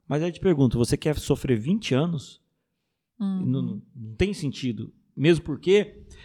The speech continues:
Speaker 1: não existe destino. Você não foi destinado a casar com aquela pessoa.
Speaker 2: Uhum.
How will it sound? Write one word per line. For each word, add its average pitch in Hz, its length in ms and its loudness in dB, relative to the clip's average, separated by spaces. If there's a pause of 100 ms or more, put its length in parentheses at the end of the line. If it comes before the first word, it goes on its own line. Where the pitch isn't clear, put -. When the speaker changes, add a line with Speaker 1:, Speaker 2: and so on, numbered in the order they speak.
Speaker 1:
não 139 120 0
existe 139 360 -2
destino. 123 720 0 (360)
Você 123 220 -2
não 160 180 4
foi 180 380 4
destinado 160 840 0
a 147 60 2
casar 135 680 2
com 139 140 0
aquela 175 540 -2
pessoa. 92 480 -8
Speaker 2:
Uhum. 180 500 -10